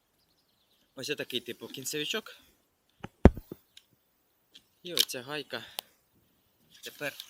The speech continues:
вона ось ніби сюди стає. Да, сюди ніби краще стає, а сюди, мабуть, гірше чи навпаки. Ну, коротше, он-, різьби ніби схожі, але там, може, трошки крок не той або вилеті не то. Ну, тобто, от,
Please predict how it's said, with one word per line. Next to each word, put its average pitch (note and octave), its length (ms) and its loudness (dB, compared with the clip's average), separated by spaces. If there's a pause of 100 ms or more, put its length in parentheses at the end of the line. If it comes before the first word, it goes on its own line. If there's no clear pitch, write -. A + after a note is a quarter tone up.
(140)
вона D#3+ 220 -10
ось D3 240 -4
ніби C3+ 240 -8
сюди A3 300 -6
стає. G3 460 -4 (2500)
Да, B2 200 -8
сюди C3 280 -10
ніби B2+ 280 -8
краще F#3 440 -6
стає, D3+ 440 -6 (600)
а A2+ 100 -12
сюди, D3 280 -4
мабуть, B2+ 320 -8
гірше F3 340 -2
чи - 160 -2
навпаки. C3 580 -6 (380)
Ну, F3+ 100 -2
коротше, F3 340 0
он-, F3 200 -4
різьби D#3+ 420 -6
ніби E3+ 260 -4
схожі, F3 400 -4
але D3+ 240 -2
там, C3+ 240 -8
може, C3 220 -6 (140)
трошки B2+ 340 -6
крок F#3+ 300 -12
не C3+ 100 -8
той A#2+ 220 -2
або G2+ 220 -4
вилеті C#3 440 -8
не B2 100 -8
то. A2+ 220 -8 (360)
Ну, D#3 120 -18
тобто, C3 300 -10
от, - 280 -10